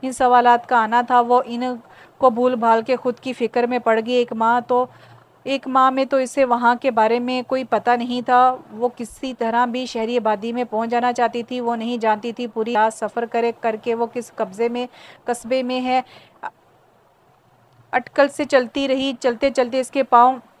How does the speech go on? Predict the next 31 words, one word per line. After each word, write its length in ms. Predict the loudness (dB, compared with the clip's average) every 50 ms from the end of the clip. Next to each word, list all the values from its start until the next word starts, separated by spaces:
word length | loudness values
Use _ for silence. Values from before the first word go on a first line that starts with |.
| _ -16 -12
शल 280 | -4 0 0 0 2
हो 180 | 2 2 2 2
गए, 120 | 2 0 -4
यहाँ 320 | -4 -4 -4 -2 -2 -2
तक 160 | -2 -2 -4
कि 100 | -4 -6
शाम 320 | -6 -2 -2 -2 -2 -2 -6
के 200 | -8 -4 -4 -2
आसार 400 | -2 -4 -4 0 0 2 2 2
होने 220 | 0 0 -2 -2 -2
लगे। 240 | -2 -2 -2 -2 -2
वो 120 | -2 -2
बुरी 240 | -2 -2 -2 -2 -2
तरह 220 | -2 0 0 0
बेबस 440 | 0 0 -2 -2 -2 -2 -4 -4 -2 -4
होकर 220 | -4 -2 -2 -4
वहीं 220 | -2 -2 -4 -4
बैठकर 400 | -2 -2 -2 -4 -4 -4 -4 -4
रोने 240 | -2 -4 -4 -4 -4
लगी। 240 | -4 -4 -4 -4 -6
इसे 280 | -6 -2 -2 -2 -2 -2 -6 -14 -20 -20 -20 -20 -8 -2 0
लग 140 | 2 4 6
रहा 160 | 6 4 4
था 140 | 4 2 0
वो 160 | 2 2 0
यूं 200 | 0 0 -4 -4
ही 100 | -4 -4
जंगल 320 | -4 -4 -2 -2 -2 -2
में 180 | -2 -4 -4 -2
भटकती 420 | -2 -2 -4 -4 -6 -8 -8 -4
रहेगी, 400 | 0 0 0 0 -2 -6 -8 -8